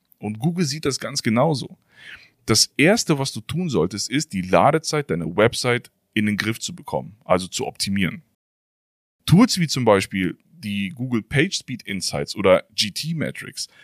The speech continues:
zeigen dir, wie schnell deine Seite ist und geben dir tatsächlich direkt in dem Tool auch Tipps mit, wie du deine PageSpeed hier verbessern kannst. Ganz, ganz oft sind das ganz einfache Dinge, wie zum Beispiel Bilder komprimieren oder unnötige Plugins entfernen,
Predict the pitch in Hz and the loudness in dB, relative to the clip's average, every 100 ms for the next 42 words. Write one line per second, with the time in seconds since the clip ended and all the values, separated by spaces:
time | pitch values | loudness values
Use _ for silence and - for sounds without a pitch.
0 | _ _ - 127 160 175 151 147 151 - | _ _ 2 4 4 2 -6 -8 -10 -14
1 | - 98 147 202 - 127 107 98 87 90 | -18 -6 -4 -2 0 0 2 2 2 2
2 | 80 - 143 160 98 101 127 185 185 135 | 2 -2 -4 -4 -4 -2 2 2 2 -2
3 | 123 143 170 135 127 107 - 123 165 185 | 0 2 2 -2 -6 -10 -4 0 0 0
4 | - 139 135 113 - 139 - - - 147 | -4 -4 -4 -6 -6 -6 -4 -6 2 2
5 | - - 156 - _ _ _ _ 101 131 | 2 -2 -4 -4 _ _ _ _ -6 -4
6 | 160 147 107 92 - 104 104 - 135 - | -2 2 2 2 -2 -2 -2 -6 -10 -6
7 | 101 98 110 113 - - - - _ _ | -6 -2 -2 -2 -8 -14 -20 -20 _ _
8 | _ _ - 156 240 240 110 110 139 - | _ _ 2 2 2 -2 -2 2 2 2
9 | 131 113 123 - - _ _ _ _ 123 | -2 0 0 -4 -10 _ _ _ _ 2
10 | 156 - 120 131 117 95 110 131 90 87 | 2 2 0 0 -2 0 0 2 0 -2
11 | 95 87 - 90 - 110 123 92 82 - | -2 -2 -2 -6 2 4 4 2 -2 -2
12 | 87 76 - - 98 92 - _ _ 117 | -4 -6 -8 0 4 4 4 _ _ 0
13 | 139 131 117 104 - - 123 123 85 76 | 0 -4 -6 -6 -6 0 2 2 -4 -8
14 | 76 82 - | -8 -8 -8